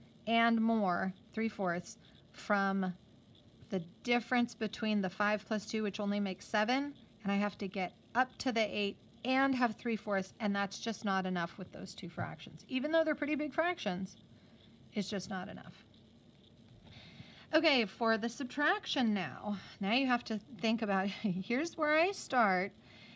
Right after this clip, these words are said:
and I have to take this away. So you really have to reason it out. I have three and slightly more than a half, okay? And if you have three minus two, that'll give you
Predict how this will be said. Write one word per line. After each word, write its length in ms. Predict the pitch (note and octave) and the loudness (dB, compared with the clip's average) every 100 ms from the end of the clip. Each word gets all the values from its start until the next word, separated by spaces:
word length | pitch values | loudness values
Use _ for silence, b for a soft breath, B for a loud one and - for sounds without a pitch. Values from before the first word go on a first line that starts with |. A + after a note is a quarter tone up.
| B | B
and 120 | G#3+ | 2
I 80 | G#3+ | 4
have 140 | A#3 A3+ | 4 2
to 100 | A#3+ | -4
take 480 | - B3 A#3+ - - | -2 0 0 -4 -4
this 260 | A3 G#3+ | -2 -2
away. 440 | G#3 A3 G3 - F#3 - - | 0 2 2 0 -4 -8 -14
So 100 | - | -10
you 100 | G3 | -4
really 220 | G3 A3+ | -2 0
have 180 | G#3+ - | -2 -4
to 80 | C4 | -4
reason 400 | C#4 C#4 C4 A#3 | 0 0 0 2
it 120 | G#3+ | 2
out. 220 | F#3+ - - B B B B B B B B B B - - - B B - | 2 -2 -10 B B B B B B B B B B -20 -20 -20 B B 2
I 80 | |
have 200 | B3+ B3+ | 4 2
three 760 | - - C#4+ C4+ C#4 C#4 C#4 C#4+ - - - | 0 -8 -2 4 6 6 6 4 0 -6 2
and 520 | A3 A3 G#3+ A3 A3 | 4 6 6 4 0
slightly 600 | - - B3+ B3 C4 C4+ | 0 0 4 2 4 4
more 260 | A#3+ A3 G#3+ | 6 6 4
than 160 | G#3 | 2
a 40 | G3+ | 2
half, 600 | F#3+ F3 A2+ F3+ - - - - - - - - | 2 0 -2 -6 -10 -20 -20 -20 -20 -20 -20 -6
okay? 300 | E3+ F3+ A#3 - B B B | -4 -2 -4 -10 B B B
And 140 | B3 A3 | 2 4
if 120 | G#3+ | 4
you 60 | B3 | 0
have 120 | A3 | 0
three 280 | A#3 C4 C#4 | -2 0 2
minus 500 | C4+ B3 A#3+ A#3+ - | 4 4 4 2 0
two, 240 | A#3+ F#3+ | 0 0
that'll 300 | G3 G3 A3+ | 2 2 0
give 260 | G3+ A3 G3+ | -2 -2 0
you 320 | A3+ A#3+ | -2 -2